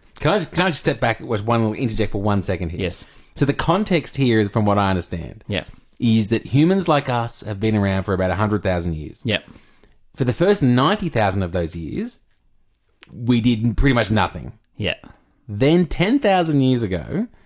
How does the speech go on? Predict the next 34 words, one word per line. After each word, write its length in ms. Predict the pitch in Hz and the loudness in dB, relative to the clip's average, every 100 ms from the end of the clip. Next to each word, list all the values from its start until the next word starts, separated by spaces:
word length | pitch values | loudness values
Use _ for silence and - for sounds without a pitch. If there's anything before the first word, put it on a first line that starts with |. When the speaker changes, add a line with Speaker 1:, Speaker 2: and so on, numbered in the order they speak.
| _ _ _ | _ _ _
Speaker 1:
this 380 | - 202 - - - | 0 2 0 -8 -6
little 720 | 127 123 147 160 156 151 151 - _ _ - 98 95 | -2 2 2 2 0 0 -4 -10 _ _ -14 -10 0
beer 400 | 120 123 120 110 | 2 4 2 2
accident 500 | 107 107 - 104 80 | -4 -4 -2 -2 -2
happened 600 | 98 - 95 90 90 - - | -4 -4 -4 -4 -6 -12 -4
where 100 | 107 | -2
they 120 | 101 | -2
accidentally 540 | - 117 - 117 90 101 | -2 -4 -2 -2 0 0
made 360 | 95 92 90 | 0 0 -2
a 60 | - | -4
little 240 | 95 104 | -2 0
bit 120 | 104 95 | 0 0
of 120 | 85 | -2
beer. 400 | 87 80 64 - _ | -6 -8 -12 -16 _
Speaker 2:
Yeah. 200 | - 98 - - _ - - - | -6 -6 -6 -18 _ -20 -18 -4
Speaker 1:
Which 440 | 98 98 - - - _ _ _ _ | 0 0 -2 -8 -12 _ _ _ _
helped 200 | 120 117 | 0 0
them 140 | 104 90 | 0 0
dance 320 | 101 101 95 | 2 2 0
a 60 | |
little 140 | 98 92 | -2 0
bit 100 | 95 | 0
more 400 | 92 92 90 87 - | 0 0 -2 -4 -8
Speaker 2:
For 100 | - | -2
some 160 | 180 | 0
reason, 200 | 180 151 | 2 2
Speaker 1:
comfortably. 480 | 139 120 113 110 143 - _ - | 2 2 2 2 0 -4 _ -4
Speaker 2:
they 120 | 101 | -4
drank 360 | 98 110 101 90 | 0 0 0 -4
it. 160 | - - - | -14 -16 -10
This 160 | 104 | -8
tepid 440 | - 160 165 135 110 | -2 0 2 -2 0
pool 300 | 113 110 101 | 0 2 0
of 300 | 95 104 | -2 -8